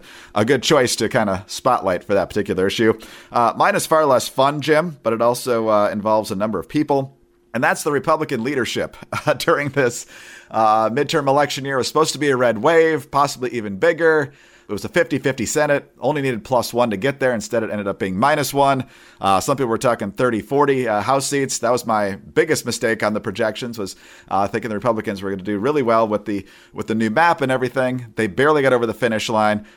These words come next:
As of this taping, Kevin McCarthy is still not guaranteed to have enough votes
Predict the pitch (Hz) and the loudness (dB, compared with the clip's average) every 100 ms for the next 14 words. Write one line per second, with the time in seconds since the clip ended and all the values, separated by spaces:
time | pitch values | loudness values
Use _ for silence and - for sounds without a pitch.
0 | _ 110 127 202 165 160 135 120 117 135 | _ -2 0 0 -2 0 0 0 -2 -2
1 | 123 113 104 135 135 127 - 135 123 - | 0 0 0 0 2 0 2 2 2 0
2 | 127 117 131 120 113 120 117 113 110 - | 0 0 -2 -2 0 0 0 0 -2 0
3 | 117 110 | -2 -4